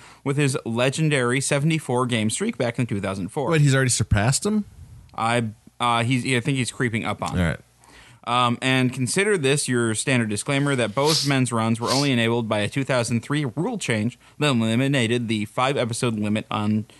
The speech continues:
Speaker 1: champions, a divergence from decades earlier precedent. Uh, but while, uh, Holzhauer's wins have brought increased attention back to America's last true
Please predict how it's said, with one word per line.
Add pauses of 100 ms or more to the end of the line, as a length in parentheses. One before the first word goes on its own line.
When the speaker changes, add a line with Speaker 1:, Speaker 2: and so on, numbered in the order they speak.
(240)
Speaker 1:
champions,
a
divergence
from
decades
earlier (300)
precedent. (1400)
Uh,
but
while,
uh,
Holzhauer's
wins
have
brought
increased
attention
back
to
America's
last
true